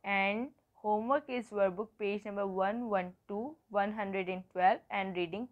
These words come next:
practice। होमवर्क में आपको व-, वर्ब बुक का पेज नंबर वन वन टू करना है और रीडिंग प्रैक्टिस करनी है, ओके? Open your verb book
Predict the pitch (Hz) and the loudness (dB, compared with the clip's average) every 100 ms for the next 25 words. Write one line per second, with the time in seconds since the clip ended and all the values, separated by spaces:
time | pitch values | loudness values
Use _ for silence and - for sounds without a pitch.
0 | - 170 - 175 - _ _ _ _ 214 | -4 -6 -6 -16 -16 _ _ _ _ 0
1 | 220 269 277 285 247 262 262 277 - _ | 2 2 2 2 2 2 2 2 -4 _
2 | - 196 202 196 190 185 202 202 233 254 | -16 2 6 6 6 6 4 4 0 -4
3 | 233 214 226 220 214 196 190 208 - - | -2 -4 -2 -2 0 2 2 -2 -6 -6
4 | 190 190 190 190 190 220 220 226 233 240 | -2 -2 -2 -6 -2 0 2 2 0 -2
5 | - 208 226 220 190 180 185 180 165 - | 2 4 4 2 -2 -2 -6 -8 -10 -12
6 | 175 185 180 185 - 262 - _ _ _ | -10 -10 -8 -8 -6 -6 -8 _ _ _
7 | 214 226 254 277 277 269 226 214 196 | 0 0 2 0 4 6 8 6 4